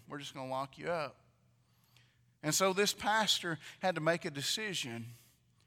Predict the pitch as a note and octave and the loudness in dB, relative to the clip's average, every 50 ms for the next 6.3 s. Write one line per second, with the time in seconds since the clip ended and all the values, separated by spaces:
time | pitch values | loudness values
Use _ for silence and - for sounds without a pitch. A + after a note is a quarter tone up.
0 | _ _ _ _ - D3+ D#3 E3 F3 G3 F#3+ G#3 A3+ A3+ G3+ G3+ G3 G#3 G#3 G#3+ | _ _ _ _ -10 -6 -2 -2 -2 0 0 -2 -2 -2 -2 -4 -4 -4 -4 -4
1 | G3+ G3+ G#3+ A#3 A#3+ G3 F3 F#3 G#3+ G#3+ G3 G#3 A#3 B3 - C#4 G3+ G3+ F#3 F#3+ | -4 -4 -4 -4 -4 -4 -2 -2 0 0 0 -2 -4 -4 -6 -8 -8 -8 -6 -6
2 | G3+ F#3+ G3 F3+ F3 E3+ - - A3+ G#3+ - - F3 D#3+ E3 D#3 E3 F3 F3 D#3+ | -6 -6 -8 -8 -6 -4 -4 -4 -4 -4 -4 -4 -4 -6 -6 -6 -4 -4 -4 -6
3 | - - F#3 F3+ E3+ D3+ C3+ - - - - _ - - - - - - - E3+ | -4 -2 0 0 0 0 -2 -6 -12 -18 -20 _ -20 -20 -20 -18 -6 4 6 8
4 | F#3+ G3 G3 E3+ F3+ F#3 F#3 F#3 F3+ - - D#3 D3+ C#3 E3+ F3 F#3+ F#3+ - F#3 | 8 8 6 4 4 4 4 2 2 -2 -4 -4 -4 -2 0 -2 -2 -2 -4 -6
5 | F3+ E3+ E3 F3 F#3 F#3 F3+ E3+ D#3 E3 - - F#3 F#3 F#3+ F#3+ F#3+ F3+ - - | -6 -4 -2 0 0 0 0 0 -4 -6 -4 -2 2 4 4 4 4 2 0 -4
6 | E3+ D#3+ E3 F3 D#3+ | -2 0 0 -2 -2